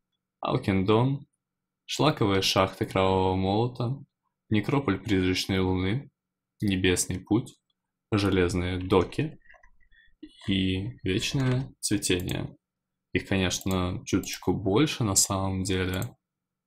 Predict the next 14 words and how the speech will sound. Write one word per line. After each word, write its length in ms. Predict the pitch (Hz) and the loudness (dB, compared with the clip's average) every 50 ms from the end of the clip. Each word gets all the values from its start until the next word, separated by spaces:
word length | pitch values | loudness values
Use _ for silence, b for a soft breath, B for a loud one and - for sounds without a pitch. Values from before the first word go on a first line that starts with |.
| _ _ _ _ _ _ _ - | _ _ _ _ _ _ _ -12
в 80 | 101 - | -6 -2
ростере. 640 | - 95 90 - - - - - - - 120 - - _ _ _ _ _ _ _ _ _ _ _ _ _ _ _ _ _ | 2 2 2 2 0 -4 -6 -6 -4 -6 -8 -10 -12 _ _ _ _ _ _ _ _ _ _ _ _ _ _ _ _ _
Чуточку, 1200 | - - 101 95 - - - - - - - - - - 101 95 95 95 92 92 95 110 120 123 - | -6 -4 -4 -4 -4 -6 -14 -14 -8 -6 -6 -6 -6 -4 -4 -2 -2 -2 -2 -4 -6 -6 -8 -10 -10
точнее, 400 | - - - - - 98 95 95 | -8 -6 -6 -4 -4 -4 -4 -4
всего 260 | - - - 98 95 92 | -4 -4 -4 -2 -2 -2
лишь 220 | 95 92 - - | -2 -4 -4 -4
на 120 | 98 98 | -2 -2
два. 360 | 95 95 95 90 90 98 - - b b b b b b b _ - | -2 0 0 0 0 -2 -6 -14 b b b b b b b _ -4
Но 100 | 160 160 | -2 -2
всё 320 | - - - 98 90 90 87 | -2 0 0 2 2 2 0
же, 160 | 90 - - _ | -2 -8 -10 _
получается, 520 | - 90 87 - - 90 90 87 - - | -4 -2 -2 -2 -2 0 0 -2 -2 -2
нету 200 | 92 92 90 - - | -2 -4 -4 -4 -2
только 520 | - 95 85 - - - 95 90 92 - | 0 0 0 0 -2 -2 -2 -2 -2 -4